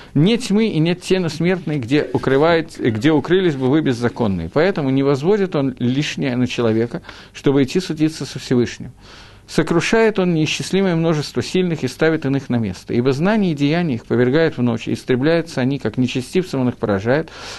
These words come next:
за то, что они отступили от него и не познали все пути его. Так что дошёл до него вопль страждущих, и стенание угнетённых он слышит. Но безмятежен он, а кто возмутит его? И таит он лицо своё, а кто видит его? Но и тогда над всеми людьми и народами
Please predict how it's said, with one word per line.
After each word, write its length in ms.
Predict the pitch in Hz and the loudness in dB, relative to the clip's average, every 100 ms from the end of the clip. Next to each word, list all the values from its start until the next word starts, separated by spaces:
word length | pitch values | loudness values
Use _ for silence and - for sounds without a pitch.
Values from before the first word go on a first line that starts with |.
| - - - | -16 -12 -2
за 160 | 135 | 0
то, 140 | 175 214 | 2 0
что 180 | - | 0
они 140 | 180 185 | 0 0
отступили 460 | - - 165 180 | -2 -2 0 2
от 120 | 165 143 | 0 0
него 180 | 156 | 0
и 40 | 160 | 0
не 80 | 127 | 0
познали 380 | 120 139 151 | 0 0 0
все 180 | 139 - | -2 -2
пути 300 | 127 120 - | -4 -4 -4
его. 180 | 147 160 - | -6 -6 -2
Так 180 | 190 | -2
что 200 | - 180 | -2 -2
дошёл 340 | 147 147 196 196 | -2 0 2 2
до 100 | 165 | 0
него 220 | 151 135 | 0 2
вопль 300 | 147 185 135 | 4 2 -2
страждущих, 580 | - 143 151 156 151 - | -4 -2 0 -2 -10 -10
и 60 | |
стенание 460 | 117 - 131 151 147 | -6 -2 0 0 0
угнетённых 540 | 123 120 - 139 127 | -2 -4 -2 -2 -2
он 80 | 120 | -2
слышит. 460 | - 110 98 - - - - - | -4 -4 -4 -6 -18 -18 -12 -2
Но 100 | 151 | 0
безмятежен 640 | 190 170 180 214 208 175 | 2 0 0 2 2 2
он, 120 | 139 | 0
а 60 | 120 | -2
кто 180 | - 175 | 0 2
возмутит 480 | 165 143 - 123 87 | 2 0 -4 -4 -4
его? 160 | 76 | -6
И 120 | - | -4
таит 260 | 123 180 214 | 0 2 2
он 100 | 190 | 2
лицо 300 | 175 - 165 | 0 0 -2
своё, 320 | - 104 92 | 0 -2 -2
а 20 | |
кто 180 | 117 180 | 0 2
видит 300 | 165 113 - | 2 0 -6
его? 220 | - 69 - - - - | -12 -12 -16 -20 -10 -2
Но 140 | 151 | 0
и 20 | |
тогда 320 | 160 165 196 | 2 0 2
над 160 | 226 202 | 0 0
всеми 220 | - 196 | 0 0
людьми 340 | 170 156 185 180 | 0 0 0 2
и 20 | |
народами 640 | 147 170 208 139 113 | 2 2 2 0 -4